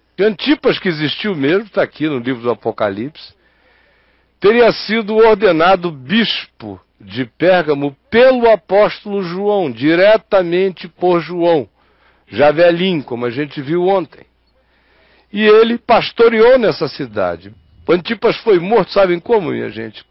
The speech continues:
Cozido dentro de um boi de bronze. E que não, ele não, ele não inaugurou essa era. Outras pessoas já tinham sido cozidas no boi de bronze. E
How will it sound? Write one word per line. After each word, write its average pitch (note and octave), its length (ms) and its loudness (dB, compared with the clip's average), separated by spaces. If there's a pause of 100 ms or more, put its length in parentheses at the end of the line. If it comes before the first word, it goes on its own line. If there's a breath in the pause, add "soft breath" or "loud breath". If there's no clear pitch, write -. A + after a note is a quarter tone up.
Cozido F#3+ 840 -6
dentro D#3+ 480 -4
de E3 120 -10
um E3 120 -8
boi F3+ 240 0
de D#3+ 140 -12
bronze. A2+ 580 -4 (1400 soft breath)
E A#2 120 -4
que G3+ 180 -6
não, G#3 100 2
ele D3 200 4
não, E3+ 160 4
ele F3 360 2
não A3 220 2
inaugurou A#3+ 560 4
essa D3+ 320 2
era. F#2+ 320 -2 (880)
Outras A3 380 -2
pessoas G3 400 0
já F#3+ 100 2
tinham D#3+ 240 -6
sido D#3+ 300 -8
cozidas D#3 520 -2
no B2 140 -4
boi A#2 240 -2
de G2+ 120 -10
bronze. F#2 440 -12 (1080 soft breath)
E F#2 240 -10